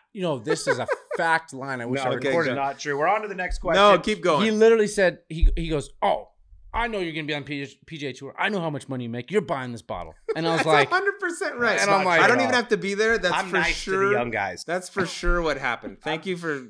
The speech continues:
Speaker 3: thank you for clarifying.
Speaker 2: Now that I'm a media sensation, I'm still very generous, and I fucking, I've,
Speaker 1: No,
Speaker 2: I've,
Speaker 1: he is very
Speaker 2: yeah.
Speaker 1: nice, but eh,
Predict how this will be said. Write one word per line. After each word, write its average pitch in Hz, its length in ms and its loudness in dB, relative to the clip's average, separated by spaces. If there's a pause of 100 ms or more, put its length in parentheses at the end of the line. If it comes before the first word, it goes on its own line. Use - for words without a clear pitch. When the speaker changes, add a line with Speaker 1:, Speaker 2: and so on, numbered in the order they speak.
(100)
Speaker 3:
thank 156 180 -8
you 147 80 -14
for 135 100 -10
clarifying. 120 360 -8
Speaker 2:
Now 160 160 -4
that 165 100 -6
I'm 156 140 -6
a 131 40 -10
media 131 440 -6
sensation, 117 560 -4
I'm 107 80 -12
still 127 240 0
very 107 260 -2
generous, 104 480 -6
and 107 100 -8
I 104 120 -4
fucking, 98 380 -10 (140)
I've, 110 180 -4
Speaker 1:
No, 202 180 6
Speaker 2:
I've, 113 120 2
Speaker 1:
he 226 180 2
is 226 140 6
very 175 260 6
Speaker 2:
yeah. - 100 2
Speaker 1:
nice, 123 240 -4
but 139 260 -2 (440)
eh, 139 40 0